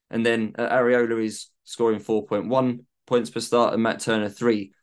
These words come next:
Just the one clean sheet from Areola, though, interesting. And if we do think that West Ham will get more clean sheets in this next time, upcoming fixture run, he's quite a good option. Turner,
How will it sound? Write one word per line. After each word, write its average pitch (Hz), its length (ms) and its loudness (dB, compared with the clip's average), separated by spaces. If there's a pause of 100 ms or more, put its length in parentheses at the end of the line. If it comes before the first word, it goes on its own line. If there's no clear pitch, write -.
(460)
Just 143 160 0
the 147 80 2
one 147 180 6
clean 131 200 0
sheet 127 260 -2
from 113 100 -4
Areola, 107 420 0
though, 104 160 -2
interesting. 104 540 -4
And 110 100 4
if 107 100 0
we 127 60 2
do 139 200 6
think 120 360 0
that 113 260 2 (500)
West 113 260 -4
Ham 117 220 2
will 117 140 4
get 120 200 0
more 117 180 -2
clean 110 220 -4
sheets 117 460 -4
in 107 80 0
this 107 320 -4
next 117 260 -4
time, 101 380 -2
upcoming 110 360 2
fixture - 380 -2
run, 110 300 0 (640)
he's 113 380 0 (320)
quite 123 200 2
a - 20 2
good 117 160 4
option. 110 460 0 (560)
Turner, 131 520 2